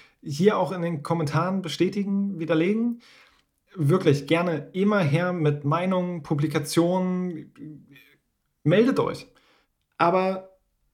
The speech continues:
als Recap, all das, was wir besprochen haben, zeigt, dass halt irgendwie nicht nur der Sound, und das wird auch jetzt nochmal mit dem Roll Nummer sixty-four deutlich,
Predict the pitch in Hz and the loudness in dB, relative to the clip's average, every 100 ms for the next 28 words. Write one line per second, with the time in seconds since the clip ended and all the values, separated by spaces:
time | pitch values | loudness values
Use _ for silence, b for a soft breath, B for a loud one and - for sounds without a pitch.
0 | _ 160 160 143 160 208 - 135 - _ | _ -6 -4 2 2 2 -2 -8 -8 _
1 | _ _ _ - - 190 214 196 190 - | _ _ _ -12 0 2 2 0 -4 -4
2 | 160 156 - 170 143 131 117 - 135 _ | -4 -6 -4 -4 -2 -4 -6 -14 -18 _
3 | - - 160 185 196 160 147 143 160 139 | -16 -4 0 0 -2 -4 -2 -2 -2 -4
4 | 151 147 151 160 151 143 143 139 - 175 | -2 -2 -4 -2 -2 0 -2 -4 -2 0
5 | 190 190 - 143 139 135 151 147 131 147 | 0 -4 -6 -6 -4 -2 -2 -2 -2 -2
6 | 151 139 143 143 143 139 151 151 143 143 | 0 2 2 2 2 2 2 0 -2 -4
7 | 139 - 139 180 160 139 143 156 156 | -6 -10 -6 -4 -2 -2 0 -4 -6